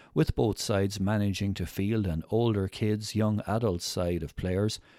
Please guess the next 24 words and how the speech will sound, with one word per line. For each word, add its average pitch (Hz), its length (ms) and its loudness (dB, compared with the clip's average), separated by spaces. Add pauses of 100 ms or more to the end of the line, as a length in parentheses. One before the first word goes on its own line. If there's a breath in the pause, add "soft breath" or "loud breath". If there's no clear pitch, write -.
(220 loud breath)
trying 151 280 2
to 143 120 2
make 139 200 2
the 110 100 0
jump 101 300 -2
from 127 240 -2
kids 143 360 0
cricket - 380 -6 (100)
to - 180 -4
adult. 101 460 -2 (480)
Bagnallstown 92 720 0
one 127 260 6
lost 98 300 -2
by 90 180 2
one 101 240 0
hundred 98 340 0
and 87 160 -2
thirty 113 360 -2
runs 98 420 0
to 82 140 -4
Leinster 92 440 -2
three 107 400 -2
on 85 140 0
Saturday. 107 540 -2